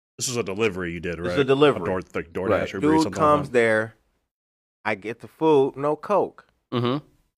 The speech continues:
Speaker 2: And I realized, like, right as he, like, drove down the street. So I call him up. You're like, "Yo, where's the Coke?" "Um, they didn't give me a Coke." So now I can't decipher. How do I really know, right?
Speaker 3: Right.
Speaker 2: For all I know, they didn't give him the Coke.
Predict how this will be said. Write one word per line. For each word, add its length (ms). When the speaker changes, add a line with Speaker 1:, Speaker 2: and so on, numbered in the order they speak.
Speaker 2:
And 100
I 40
realized, 400
like, 140
right 220
as 140
he, 100
like, 240
drove 280
down 160
the 60
street. 380
So 100
I 40
call 260
him 120
up. 240
You're 80
like, 140
"Yo, 100
where's 200
the 80
Coke?" 380
"Um, 340
they 80
didn't 220
give 120
me 140
a 60
Coke." 400
So 60
now 100
I 120
can't 260
decipher. 500
How 160
do 120
I 100
really 320
know, 160
right? 360
Speaker 3:
Right. 260
Speaker 2:
For 100
all 100
I 100
know, 180
they 160
didn't 260
give 160
him 120
the 60
Coke. 360